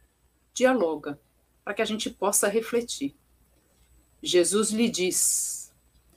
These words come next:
"Tudo é possível àquele que crê." E o pai do garoto, que queria demais a cura do seu filho, aflito como qualquer um de nós estaria,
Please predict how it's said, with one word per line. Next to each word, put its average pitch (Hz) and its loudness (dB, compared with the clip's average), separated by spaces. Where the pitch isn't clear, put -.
"Tudo 359 12
é 339 10
possível 262 2
àquele 202 2
que 247 -4
crê." 165 -2
E 175 2
o 175 4
pai 202 6
do 196 0
garoto, 180 4
que 175 -10
queria 220 6
demais 220 4
a 185 4
cura 220 0
do 202 -2
seu 185 4
filho, 208 2
aflito 226 4
como 208 -2
qualquer 214 4
um 262 10
de 240 6
nós 208 2
estaria, 196 2